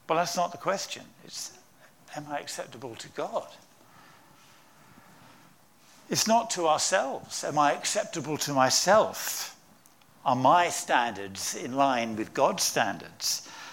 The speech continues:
"I, I think I'm doing okay. I think I'm doing okay." I mean, can we actually say that?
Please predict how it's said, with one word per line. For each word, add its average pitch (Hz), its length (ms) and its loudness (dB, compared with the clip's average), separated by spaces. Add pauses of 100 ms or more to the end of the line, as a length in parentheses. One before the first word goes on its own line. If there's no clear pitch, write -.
(960)
"I, 107 120 -6
I 85 260 -10
think - 340 -10
I'm 113 140 -6
doing 139 260 -2
okay. 175 540 -2 (760)
I 135 300 2
think 170 640 -6 (160)
I'm 135 260 -4
doing 147 320 -6
okay." 170 560 -6 (420)
I 147 60 -14
mean, 131 140 -10
can 143 260 -10
we 117 80 -6
actually 117 300 -6
say - 380 -4
that? - 400 -14